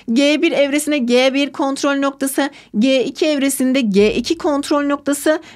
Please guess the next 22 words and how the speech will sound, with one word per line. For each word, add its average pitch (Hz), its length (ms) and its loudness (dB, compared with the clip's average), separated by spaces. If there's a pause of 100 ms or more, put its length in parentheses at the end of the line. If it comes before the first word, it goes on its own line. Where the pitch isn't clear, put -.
ve 269 140 2
mitotik 320 520 -2
evre 254 300 0
içerisinde 247 580 0
de 254 200 0 (200)
M 302 340 2
kontrol 208 500 -2
noktası 202 480 -2
bulunmuş 269 380 0
oluyor. 302 320 2 (260)
Bu 359 120 2
kontrol 233 480 0
noktalarını 277 500 0 (300)
biraz 254 320 2
sonra 233 320 0
göstermiş 269 600 0
olacağım. 214 420 0 (240)
Ama 311 240 0
burada 320 260 0
sadece 277 460 -2
evreleri 240 640 0
bilelim. 180 360 0